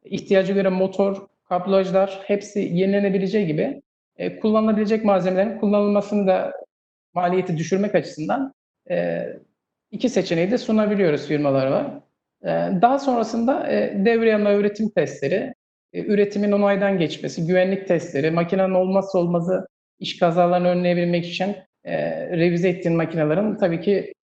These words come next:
güvenli bir şekilde çalışmasını, e, sağlamak zorunda. E, aynı şekilde parça üretiminin de, e, yeterli hassasiyetleri, hata paylarını özellikle küçük parçalar işlenirken bu,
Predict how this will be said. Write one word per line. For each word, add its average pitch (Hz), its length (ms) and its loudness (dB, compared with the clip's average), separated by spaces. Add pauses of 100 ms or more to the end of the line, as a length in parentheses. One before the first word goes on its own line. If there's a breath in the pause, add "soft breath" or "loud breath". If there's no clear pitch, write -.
(120)
güvenli 180 360 0
bir 175 60 -4
şekilde 170 380 -2
çalışmasını, 175 760 -2 (480)
e, 147 220 -4
sağlamak 151 560 0
zorunda. 147 720 -2 (320)
E, 170 460 0
aynı 220 200 -6
şekilde 220 460 -2
parça 226 360 0
üretiminin 233 480 0
de, 220 100 2
e, 185 640 0 (300)
yeterli 208 420 0
hassasiyetleri, 190 880 -2
hata 180 440 0
paylarını 175 400 2
özellikle 190 440 0 (100)
küçük - 240 -20
parçalar 175 380 0
işlenirken 202 640 -4
bu, 202 180 -4